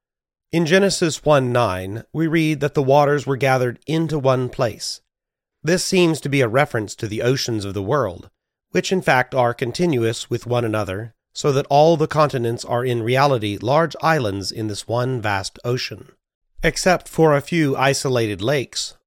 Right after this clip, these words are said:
all the bodies of water on the earth are one large sea, and so the one gathering can also be called seas, plural. The sea level establishes the limit of the land.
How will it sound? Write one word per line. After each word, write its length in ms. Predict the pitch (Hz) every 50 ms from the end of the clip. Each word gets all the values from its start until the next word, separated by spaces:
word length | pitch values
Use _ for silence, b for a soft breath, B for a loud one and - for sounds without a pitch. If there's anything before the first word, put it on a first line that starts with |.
| _ _
all 220 | 139 143 165 190 185
the 100 | 190 185
bodies 440 | 143 147 139 131 123 127 123 113 127
of 140 | 120 95
water 380 | 101 113 120 117 101 98 98 98
on 120 | 95 98
the 120 | 107 113 87
earth 320 | 135 139 127 135 - 117 -
are 120 | 113 113 110
one 320 | 107 117 127 127 131 127
large 380 | 123 113 107 104 101 101 92 90
sea, 500 | - - - 156 123 98 87 - - _ _ _ _ b b b b b b b -
and 160 | 156 156 151
so 140 | - 175 170
the 80 | 160
one 480 | 156 147 143 160 170 160 165 165 160 139
gathering 560 | 127 147 139 135 117 117 113 113 110 117 123
can 160 | - 123 120
also 340 | 117 123 139 147 - - 127
be 140 | 110 120 113
called 360 | - - 113 104 104 107 104
seas, 600 | - - - 175 156 110 92 87 87 87 - - _ _ _
plural. 560 | - - 180 156 113 90 - - - _ _ _ _ _ _ _ _ _ _ _ _ _ _ _ _ _ _ _ _ _ _ _ _ _
The 100 | 160 160
sea 320 | - - 208 208 202 190
level 380 | 160 147 143 131 113 113 110 113
establishes 720 | 120 - - 143 135 120 123 120 - - 131 123 110 101
the 100 | 117 113
limit 340 | 120 135 135 120 113 - -
of 140 | 120 104
the 80 | 104 107
land. 540 | 113 143 147 123 101 90 87 87 90 92